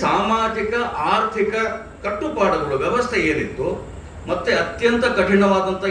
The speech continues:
ಈ ಧಾರ್ಮಿಕ ಸಂರಚನೆಗಳು ಹೇಗೆ ಅಡ್ಡಿಯಾಗ್ತಾ ಇದ್ವು ಅನ್ನುವಂತಹ ಕಾಲಘಟ್ಟದಲ್ಲಿ ಅವರಿಗೆ ಬುದ್ಧ ನೆನಪಾಗ್ತಾನೆ. So ಅದನ್ನೇ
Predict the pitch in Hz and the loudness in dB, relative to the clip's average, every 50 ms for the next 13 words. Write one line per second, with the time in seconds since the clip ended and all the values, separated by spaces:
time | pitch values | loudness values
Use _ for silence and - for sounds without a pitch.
0 | 190 196 196 - - 151 165 190 196 196 202 - 202 196 - 170 185 202 247 247 | 2 2 0 0 0 -2 -2 0 -2 -2 -4 -4 -4 -6 -4 -4 0 2 2 2
1 | 220 220 208 180 160 139 123 127 135 135 - - - - - - 165 180 220 226 | 2 0 0 0 0 -2 -2 -2 -4 -6 -6 -10 -12 -14 -10 -4 0 0 2 2
2 | 233 226 - - - - 269 262 247 214 202 202 202 - 196 175 - - 110 107 | 2 0 0 -2 -2 -2 2 4 6 6 4 2 2 2 2 2 2 0 -2 -4
3 | 113 123 131 131 131 - - - - - 175 190 190 185 185 180 185 175 175 175 | -4 -2 -2 -4 -4 -8 -12 -14 -8 -4 -2 0 2 2 0 0 -2 -2 -4 -4
4 | - 165 175 180 202 202 170 151 - 131 127 120 113 104 101 120 131 143 147 - | -4 -4 -4 -2 -2 -2 -4 -4 -4 -6 -6 -6 -6 -6 -4 -4 -4 -4 -4 -6
5 | - - - - - - - 131 175 202 240 220 196 - - 127 143 147 147 143 | -10 -12 -12 -12 -12 -10 -6 -4 -2 0 2 2 0 0 0 0 2 0 0 -2
6 | - - - - - - - - - - - 185 196 196 - - 175 180 - 117 | -4 -6 -10 -12 -14 -16 -16 -16 -12 2 4 4 4 4 2 0 -2 0 0 -2
7 | 113 113 - 101 98 92 - - - 101 92 98 101 101 98 - - - - - | -4 -4 -4 -6 -6 -6 -8 -8 -10 -10 -8 -6 -6 -6 -8 -10 -12 -14 -16 -16
8 | - - - - - - - - - - - - - - - - - - - - | -16 -16 -16 -14 -14 -14 -12 -12 -12 -12 -12 -12 -12 -12 -12 -10 -10 -10 -10 -10
9 | - - - 143 139 110 110 - 175 196 - | -10 -6 -2 -2 -2 0 0 0 0 2 2